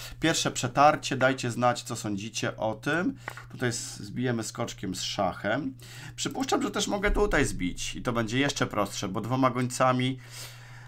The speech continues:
matować jeszcze potrafię. No dobra, zbijemy i be-, i zostawię sobie dwa gońce w takim razie.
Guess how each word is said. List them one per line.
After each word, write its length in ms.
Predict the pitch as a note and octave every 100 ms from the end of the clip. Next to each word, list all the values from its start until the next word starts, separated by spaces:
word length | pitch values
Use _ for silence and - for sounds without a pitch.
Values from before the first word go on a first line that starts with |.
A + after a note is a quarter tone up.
| -
matować 640 | A#2+ C3 C3 A#2 B2+ B2+
jeszcze 300 | B2 B2 -
potrafię. 920 | B2 B2+ - C#3 B2+ B2+ A2 A2+ C3 E3 - - - - - - - -
No 100 | C#4
dobra, 260 | C#4+ G#3 C#3
zbijemy 480 | B2 C#3 C#3+ C#3+ C#3+
i 120 | C3+
be-, 180 | B2+ -
i 60 |
zostawię 340 | A#2 A#2+ B2+ A#2+
sobie 200 | A2+ A2+
dwa 200 | G2 G#2+
gońce 360 | G#2 G2+ F#2
w 40 | F2
takim 300 | - - E2+
razie. 340 | E2 D#2 D2+